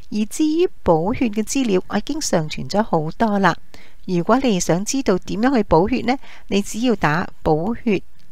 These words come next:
然後C H A N G J U E廿九，我嘅名呢，就會出一連串有關補血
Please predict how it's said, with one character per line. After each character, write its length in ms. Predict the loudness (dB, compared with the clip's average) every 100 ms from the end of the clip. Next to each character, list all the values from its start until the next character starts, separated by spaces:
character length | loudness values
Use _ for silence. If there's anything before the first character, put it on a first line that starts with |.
| -6
然 220 | -6 -2
後 200 | -2 -2 -6 -8 -10 -10 -10 -10 -10 -10 -10
C 320 | -6 -2 -2 2
H 320 | 0 0 -6 0
A 240 | 0 0 -4
N 240 | -4 -4 -2
G 280 | -4 -4 -6
J 320 | -2 -2 -2 -4
U 240 | -4 -4
E 460 | -4 -4 -2 -2 -4 -8 0
廿 300 | 2 2 0
九， 280 | 0 2 0 -4 -10 -10 -4
我 140 | -2
嘅 100 | 0
名 340 | 2 2 0 -2
呢， 80 | -4 -6 -4
就 140 | 0 0
會 140 | 0
出 140 | -2 -4 -4 -2
一 100 | 0 0 -2 -6
連 240 | -6 -4
串 280 | -6 -4 -2
有 120 | 0
關 260 | 0 -2 -2 -2
補 260 | -2 -2
血 220 | -4 -4